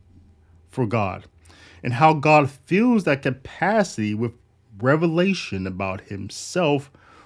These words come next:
for the purpose of man's salvation. Now,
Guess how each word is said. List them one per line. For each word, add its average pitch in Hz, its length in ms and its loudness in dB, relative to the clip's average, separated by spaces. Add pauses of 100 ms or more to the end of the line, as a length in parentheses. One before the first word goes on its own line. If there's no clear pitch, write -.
for 160 340 2
the 165 120 2
purpose 170 760 0
of 123 220 -2
man's 98 340 -4
salvation. 104 760 -8 (500)
Now, 104 400 -6